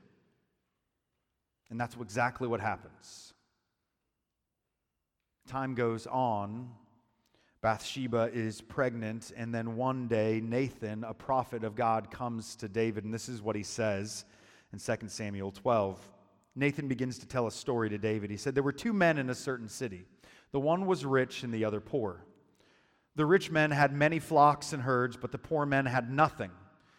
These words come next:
but one little ewe lamb, which he had bought for his family. And he brought it up, and it grew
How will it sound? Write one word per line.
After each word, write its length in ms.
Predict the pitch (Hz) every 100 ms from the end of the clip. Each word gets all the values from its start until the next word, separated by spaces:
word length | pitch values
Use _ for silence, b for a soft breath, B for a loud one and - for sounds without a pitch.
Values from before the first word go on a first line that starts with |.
| b b
but 180 | 131 135
one 640 | 120 147 156 160 165 165 131
little 540 | 127 143 139 135 139
ewe 680 | 117 120 131 113 107 110 117 B B B -
lamb, 540 | 120 123 98 90 87 92 _ _ _ _ _ _ _
which 140 | 117
he 100 | -
had 140 | 131 117
bought 400 | 147 139 - -
for 100 | 110
his 160 | 104
family. 440 | - 123 107 92 90 98 _ _ _ b b b
And 100 | 131
he 60 | 120
brought 400 | 110 131 156 170
it 100 | 131
up, 260 | 120 - - - _ _ _ -
and 140 | 127
it 160 | 127 113
grew 420 | 120 156 196